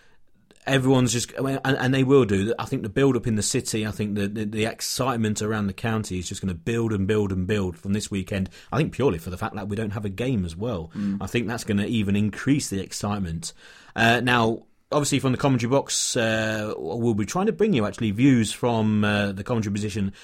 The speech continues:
Speaker 1: before the game at half-time and then after the game, which of course will be on the next episode of For Fox's Sake. But one thing just to finish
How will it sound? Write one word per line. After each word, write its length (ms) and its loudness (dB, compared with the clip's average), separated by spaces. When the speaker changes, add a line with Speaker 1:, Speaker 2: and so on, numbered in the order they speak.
Speaker 1:
before 400 0
the 80 0
game 320 2
at 220 -10
half-time 580 -2
and 80 2
then 120 0
after 320 -8
the 80 -4
game, 240 -2
which 100 -4
of 120 -10
course 300 -2
will 120 -4
be 80 -4
on 160 -4
the 100 -8
next 560 -2
episode 460 -10
of 220 -2
For 120 -8
Fox's 300 -8
Sake. 260 -4
But 360 4
one 220 4
thing 180 2
just 160 -2
to 80 -6
finish 460 -2